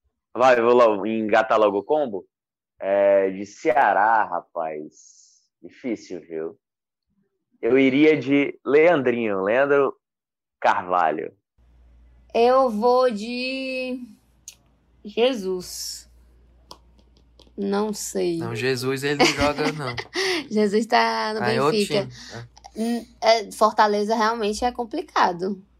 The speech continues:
Speaker 2: Tá bem difícil. Cara,
Speaker 1: Vai de Vasquez.
Speaker 2: <laughs> pior que o, tudo
Speaker 3: Hã?
Speaker 2: que o Tom fala, eu levo a sério agora. Eu não consigo mais.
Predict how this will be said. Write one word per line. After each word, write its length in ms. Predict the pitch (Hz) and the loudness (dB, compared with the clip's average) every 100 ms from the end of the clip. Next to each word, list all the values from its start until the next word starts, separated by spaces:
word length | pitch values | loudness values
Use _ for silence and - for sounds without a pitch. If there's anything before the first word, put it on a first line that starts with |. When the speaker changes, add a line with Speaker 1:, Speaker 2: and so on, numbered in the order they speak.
| _ _ _ _ _ _ _ | _ _ _ _ _ _ _
Speaker 2:
Tá 140 | 202 | -12
bem 240 | 175 190 233 | -8 -8 -6
difícil. 680 | 302 320 240 190 - 190 - _ _ _ _ _ _ - | -8 -10 -8 -8 -8 -12 -14 _ _ _ _ _ _ -4
Cara, 560 | 269 285 254 202 190 | 0 2 2 0 -4
Speaker 1:
Vai 240 | 196 196 - | -8 -12 -14
de 100 | - | -16
Vasquez. 680 | 117 127 - - - _ _ _ _ _ _ _ - | -10 -10 -12 -20 -20 _ _ _ _ _ _ _ -10
Speaker 2:
<laughs> 420 | 220 226 - - _ _ - 285 277 _ | -8 -8 -14 -20 _ _ -20 -18 -18 _
pior 260 | 254 254 269 | 4 6 6
que 140 | 269 294 | 2 -2
o, 40 | |
tudo 220 | 294 320 | 2 4
Speaker 3:
Hã? 100 | 466 | 6
Speaker 2:
que 100 | 508 | 6
o 80 | 466 | 4
Tom 220 | - 330 403 | 2 0 2
fala, 320 | 285 262 294 | 2 2 2
eu 60 | |
levo 220 | 285 277 285 | -2 -4 -4
a 100 | 302 | -6
sério 340 | 302 233 220 | 0 0 2
agora. 300 | 214 208 202 | -2 -2 -4
Eu 60 | 202 | -6
não 140 | 214 | -10
consigo 420 | 214 262 277 233 | -12 -14 -14 -14
mais. 520 | 226 220 220 226 - | -10 -10 -8 -12 -16